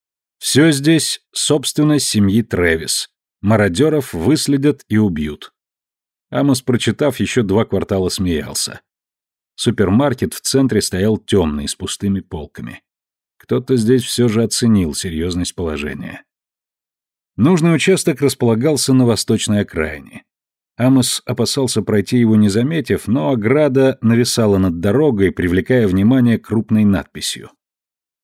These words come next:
«Частная собственность, прохода нет, вооружённая охрана». Больше всего Амосу понравилось помощь здесь не оказывают. Широкий пустой двор вёл к белому панельному домику.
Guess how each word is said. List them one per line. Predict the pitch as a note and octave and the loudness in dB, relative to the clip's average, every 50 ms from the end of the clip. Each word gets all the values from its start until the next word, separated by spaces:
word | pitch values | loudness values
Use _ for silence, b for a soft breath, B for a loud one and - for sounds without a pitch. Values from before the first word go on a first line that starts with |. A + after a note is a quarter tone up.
| _ _ _ | _ _ _
«Частная | - - B2+ B2 A2 - - F2+ F2 E2 D#2 | -2 2 2 2 2 2 -2 -2 -2 -2 -2
собственность, | - - C#3 D3+ - - - D3+ D3+ D3+ D3+ C3+ - _ | 0 0 0 0 0 -2 -2 0 2 2 2 0 -2 _
прохода | - F2 E2 - G2+ F#2+ D#2 D#2 D#2+ | -4 -6 -4 -2 -2 -2 0 0 0
нет, | D#2 G#2+ C3+ C#3 - | 0 2 0 0 -2
вооружённая | F#2 D#2+ E2+ E2+ E2 D#2+ D2+ F2 G#2 G#2+ G2 F#2 F2+ F2+ | -2 -2 0 0 0 0 0 0 0 2 2 2 0 -2
охрана». | E2 - - D2 D2+ C2+ C2+ D2+ - - - _ _ _ _ _ _ _ _ _ _ | -4 -4 -6 -4 -4 -4 -4 -6 -12 -16 -18 _ _ _ _ _ _ _ _ _ _
Больше | - A#2 E3+ F3+ - - D#3+ | -2 0 0 2 2 0 -2
всего | B2 - - D3 D3+ D#3+ D3+ _ | 0 2 2 4 4 2 2 _
Амосу | - B2 C3 C3+ A#2+ - C#3+ B2+ | 0 2 2 2 2 0 -2 0
понравилось | B2 B2 A#2+ B2+ B2+ B2+ B2+ B2+ B2 B2 B2 A#2 - - - _ _ _ _ _ _ C3 | 2 2 2 4 4 4 4 4 4 4 4 2 0 -4 -6 _ _ _ _ _ _ 4
помощь | C3+ D3 D#3 D#3 D#3+ E3 D#3 - - - - - | 4 4 4 4 2 0 0 -2 -4 -8 -8 -6
здесь | G2 E2 D#2 D2 D#2+ G2+ A2 - - G#2+ | -6 -6 -6 -2 0 0 0 0 0 0
не | G2 F#2 | 0 0
оказывают. | E2 D2+ - E2+ D#2+ D#2+ - - - D2 - - - - - _ _ _ _ _ _ _ _ _ _ _ _ _ _ _ _ _ _ _ _ _ _ _ | -2 -4 -6 -8 -8 -8 -10 -12 -12 -12 -14 -18 -18 -20 -20 _ _ _ _ _ _ _ _ _ _ _ _ _ _ _ _ _ _ _ _ _ _ _
Широкий | - - - G#2 A2+ E3 F#3+ - E3+ | -12 -4 -2 0 2 2 0 0 -2
пустой | C3+ - C#3 - - D3 C#3 B2 | -2 -2 -4 -2 0 2 2 2
двор | G2+ F#2+ C#3 F#3 E3 | 2 2 0 2 2
вёл | B2 F#2 A#2+ D#3 D3+ B2+ | 2 0 0 0 0 -2
к | - A2+ | -4 -2
белому | G2+ A#2+ D#3 D#3+ D3+ C#3+ C#3+ C#3 | 0 0 0 0 -2 -2 -2 -4
панельному | C3 A#2 G2+ G2+ G#2+ G#2 G2 G2+ G2 G2 | -2 -2 0 2 2 2 2 2 2 0
домику. | F#2+ F2+ F2+ E2+ - C2 - - - - - | 0 0 -2 -2 -4 -4 -12 -18 -18 -20 -20